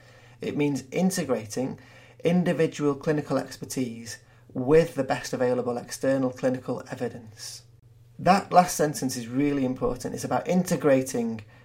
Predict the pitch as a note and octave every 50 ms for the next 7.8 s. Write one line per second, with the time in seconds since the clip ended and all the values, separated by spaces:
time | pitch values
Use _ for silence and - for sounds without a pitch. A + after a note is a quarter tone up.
0 | - - - - C#3+ D3 D3 - - D#3+ - - - D#3+ - - D3 C3 B2 A#2+
1 | A#2+ - - - C3 C3 C3 B2+ B2+ C3 - - - - B2 A#2+ A#2+ A#2+ A#2 B2
2 | A#2 A#2+ A#2 B2 A#2+ A#2+ A#2 G#2+ G#2 G2+ - - - - - - - - - -
3 | D#3+ C#3+ C#3 C3+ C3+ - - - - - - - E3+ G3 A3 A3 F#3+ - G3+ F3+
4 | E3+ D3+ E3 E3+ F3 E3+ F3 F3 E3+ D#3+ D#3 D3+ D#3 D#3 E3 E3 - - - -
5 | - C3 B2 - C#3 B2+ - - B2 B2 - - - - - - - - E3+ E3+
6 | - - - - F3 E3+ E3 E3+ D#3+ - - D3+ D3+ D3 C#3+ C3+ C3 C3 - C#3+
7 | C3 C3 C3 C#3 B2 - B2+ B2+ B2+ - A#2 A2+ A2 - -